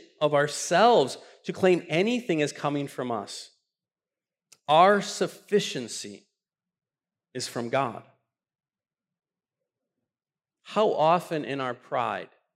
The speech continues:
do we think we are capable and in charge? That we can do this?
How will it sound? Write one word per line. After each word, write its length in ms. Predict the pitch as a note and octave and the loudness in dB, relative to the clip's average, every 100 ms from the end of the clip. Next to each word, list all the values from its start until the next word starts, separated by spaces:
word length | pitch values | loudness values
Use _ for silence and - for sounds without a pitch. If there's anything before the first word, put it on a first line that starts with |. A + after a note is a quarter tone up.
| _ _ _ _ _ _ _ _ _ _ _ _ _ _ _ _ _ | _ _ _ _ _ _ _ _ _ _ _ _ _ _ _ _ _
do 100 | - | -10
we 120 | C3+ C#3+ | -6 -6
think 300 | - D3 C#3+ | -4 -6 -4
we 100 | B2 | -4
are 140 | A2 | -4
capable 760 | - - D3 D3+ D3 C#3+ C#3+ - _ _ _ _ _ _ _ _ _ | -8 -12 -10 -8 -6 -6 -6 -12 _ _ _ _ _ _ _ _ _
and 140 | A2 G#2+ | -16 -14
in 140 | G#2 | -14
charge? 540 | G#2 - - - - _ _ _ _ _ _ _ _ _ _ _ _ _ _ _ _ _ _ _ _ _ _ _ _ _ _ | -16 -18 -18 -20 -20 _ _ _ _ _ _ _ _ _ _ _ _ _ _ _ _ _ _ _ _ _ _ _ _ _ _
That 180 | A2 A#2 | -10 -8
we 140 | C#3 F#3+ | -6 -6
can 260 | - B2+ | -4 -6
do 220 | G#2+ G2+ | -6 -10
this? 400 | G2 - - - | -10 -14 -18 -20